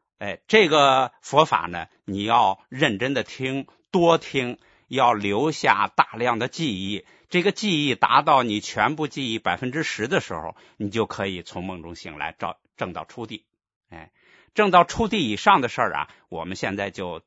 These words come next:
大概了解一下就行了。哎，那个就不用你在梦里搞清楚，你也搞不清楚。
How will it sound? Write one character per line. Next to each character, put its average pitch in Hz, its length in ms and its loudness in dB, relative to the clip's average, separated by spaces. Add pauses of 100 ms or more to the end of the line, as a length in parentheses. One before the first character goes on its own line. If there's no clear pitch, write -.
(140)
大 - 120 -2 (100)
概 117 180 2
了 92 240 -2
解 101 160 -4
一 92 60 -8
下 113 160 -4
就 107 100 -8
行 92 200 -12
了。 113 260 -2
哎， 90 340 -12
那 90 160 -14
个 95 140 -12
就 98 140 -10
不 123 200 -4
用 151 220 2
你 95 100 -4
在 139 160 4
梦 180 240 4
里 110 80 0
搞 98 220 -2
清 135 180 -6
楚， 131 140 -8
你 120 80 -4
也 147 120 0
搞 90 160 -4
不 92 60 -14
清 139 240 -10
楚。 120 180 -8